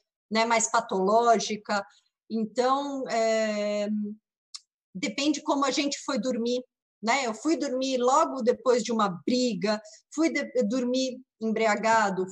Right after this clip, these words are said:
fui dormir, é, né, com pensamentos ruins, pensando mal de alguém. Então, depende de como nós estávamos, que isso vai também, pela questão da afinidade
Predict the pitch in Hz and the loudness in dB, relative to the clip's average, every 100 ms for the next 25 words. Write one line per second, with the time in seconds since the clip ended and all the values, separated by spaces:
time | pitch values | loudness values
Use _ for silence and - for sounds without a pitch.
0 | - 302 247 285 247 262 269 262 _ _ | -2 -2 0 -4 -2 0 -2 -4 _ _
1 | _ 220 220 220 220 214 208 208 208 208 | _ 0 2 2 0 -2 -4 -4 -4 -4
2 | 208 - 202 220 240 247 233 269 262 240 | -6 -8 -2 -2 0 -4 -2 0 0 0
3 | 247 247 214 - 240 254 277 254 - 226 | -4 -4 -8 -2 0 2 2 -2 -2 -2
4 | 220 247 247 233 226 226 214 214 196 214 | -2 0 0 0 2 4 4 0 -2 0
5 | 226 247 240 226 _ _ _ _ 254 254 | 0 0 -2 -6 _ _ _ _ 4 4
6 | 262 214 247 302 320 277 226 - 269 262 | 2 2 2 4 0 0 -6 -6 -2 -2
7 | 240 240 285 359 330 - 202 208 226 277 | -2 0 2 2 -2 0 0 0 -4 -8
8 | - - - - 262 277 330 330 240 240 | -10 -12 -16 -6 -2 0 0 -4 -2 -2
9 | 240 240 220 214 202 226 311 320 285 - | -2 -4 -2 -2 -4 -2 -2 -2 -6 -8
10 | 233 214 214 202 190 196 247 220 208 | -6 -6 -4 -6 -4 -4 -4 -4 -8